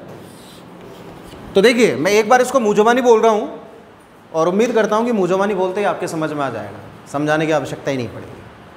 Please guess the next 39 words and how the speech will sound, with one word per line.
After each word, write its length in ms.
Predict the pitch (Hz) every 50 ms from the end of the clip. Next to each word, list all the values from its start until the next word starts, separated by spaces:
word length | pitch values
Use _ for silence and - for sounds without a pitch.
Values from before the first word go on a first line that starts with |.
| - - - - - - - - - - - - - - - - - - - -
तो 640 | 220 220 220 220 214 214 214 214 214 214 - - -
संधारित्र 540 | - - - 220 214 214 220 214 240 277 302
के 60 | 320
सिद्धांत 380 | - 269 226 202 226 233 262 277
को 60 | 302
समझने 360 | - 262 240 247 220 233 247
के 80 | 240 269
लिए 80 | 262
हम 100 | 247 254
क्या 140 | 247 247 220 214
करते 300 | 226 214 - 233 233 220
हैं, 200 | 220 240 247 254
हम 220 | 214 226 240 233 180
दो 180 | 156 226 269 285
प्लेटें 380 | 285 - 220 220 220 220 269 254
लेते 300 | 233 208 208 208 226 220
हैं 280 | 208 208 214 208 - 202
जिनमें 260 | 190 190 202 214 226
से 200 | 220 233 226 220 214
एक 200 | 196 214 226 - -
आवेशित 400 | 170 175 175 208 202 214 233 226
होती 240 | 214 196 190 196 220
है 60 | 226
और 80 | 226 214
एक 160 | 208 196 196 202
कैसी 220 | 208 190 208 220
होती 260 | 202 185 185 190 196
है, 240 | 196 214 233 - -
अनावेशित 1300 | 165 165 156 135 123 110 113 110 - 104 95 - - - - - - - - - - - - - - -
या 60 | 165 165
कुचालक 420 | 170 208 202 - 202 180 180 170
होती 200 | 147 143 120 131
है, 60 | 170 165
जिस 140 | 175 160
पर 100 | - 190 170
कोई 180 | - 170 165
भी 80 | 165 175
आवेश 280 | 160 139 131 147 151 147
उपस्थित 420 | 147 - 135 120 - 147 139 -